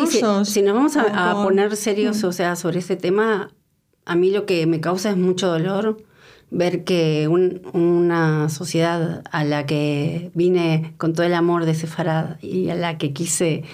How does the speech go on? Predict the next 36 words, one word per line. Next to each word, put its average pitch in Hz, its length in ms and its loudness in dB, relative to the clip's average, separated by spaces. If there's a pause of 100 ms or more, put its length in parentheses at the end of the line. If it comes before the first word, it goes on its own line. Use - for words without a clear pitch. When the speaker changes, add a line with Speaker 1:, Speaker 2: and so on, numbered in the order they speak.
(140)
Speaker 1:
regresar, 175 580 2
¿no? 226 180 4
Por 165 120 0
mis 151 200 2
raíces 165 420 -2
sefardíes, 165 760 -2 (500)
eh, 156 240 0
haya 175 240 0
mucha 202 400 2
parte 185 220 -2
de - 20 -
la 175 60 0
población 170 640 0 (340)
que 170 120 0
no 180 160 4
comprenda 175 640 2
realmente 165 520 2
lo 147 180 0
que 151 140 -2
sucede, 185 600 0
que 170 100 0
no 156 100 0
comprende 160 320 2
el 160 60 -2
conflicto, 160 680 -2
que - 80 -2
también 165 300 2
creo 233 180 0
que 180 120 0
a 165 40 2
veces 185 240 0
son 180 180 2
víctimas 165 400 0
de 165 100 2
la 143 140 0
desinformación 151 920 0